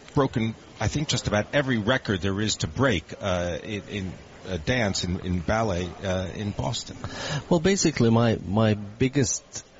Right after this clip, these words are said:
Speaker 2: reason wh-, why curating, um, a Swan Lake was there's been so many changes, and there, nobody anymore remembers what is real, what is not.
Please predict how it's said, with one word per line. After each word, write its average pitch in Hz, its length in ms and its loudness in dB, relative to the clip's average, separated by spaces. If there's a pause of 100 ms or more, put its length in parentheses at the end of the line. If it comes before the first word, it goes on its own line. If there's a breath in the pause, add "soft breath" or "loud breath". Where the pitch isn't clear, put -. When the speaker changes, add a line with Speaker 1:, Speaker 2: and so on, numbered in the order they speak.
(160)
Speaker 2:
reason 120 500 4
wh-, 90 400 2
why 101 240 4
curating, 110 760 4 (100)
um, 92 420 2
a 92 80 2
Swan 113 380 4
Lake 101 240 2
was 101 580 2 (160)
there's 117 220 2
been 135 120 2
so 151 140 2
many 143 220 2
changes, 92 600 -2
and 87 140 -2
there, 90 160 0 (140)
nobody 120 420 2
anymore 98 440 0
remembers 92 560 0
what 98 260 0
is 92 220 -4
real, 90 260 2
what 87 160 2
is 82 160 -2
not. 95 400 2